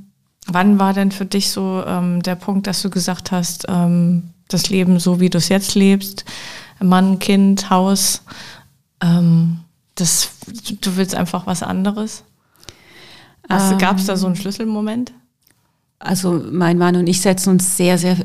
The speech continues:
Speaker 2: viel und seit vielen Jahren damit auseinander, zu überlegen, können wir als Gesellschaft so weitermachen, wie wir jetzt weitermachen?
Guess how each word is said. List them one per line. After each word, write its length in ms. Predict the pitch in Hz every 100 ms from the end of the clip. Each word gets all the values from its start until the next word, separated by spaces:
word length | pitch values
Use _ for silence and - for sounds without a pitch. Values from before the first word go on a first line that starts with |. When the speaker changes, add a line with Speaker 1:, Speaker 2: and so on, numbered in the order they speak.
| 185 -
Speaker 2:
viel 360 | - - 202 185
und 80 |
seit 240 | 180 175 -
vielen 240 | 190 185
Jahren 260 | 180 175 180
damit 320 | 170 175 170
auseinander, 720 | 180 175 175 160 160 160 175
zu 160 | 180 180
überlegen, 1040 | 156 160 160 170 170 165 175 170 165 160 _ _ _ _ _ _ _ _ _ _ _
können 440 | 202 185 185 185
wir 300 | 180 196 202
als 180 | 190 180
Gesellschaft 560 | 185 - 170 170 175 -
so 160 | 175
weitermachen, 640 | 160 160 160 180 165 160 165
wie 140 | 170
wir 80 | 160
jetzt 220 | 151 -
weitermachen? 760 | - 147 139 135 143 - 156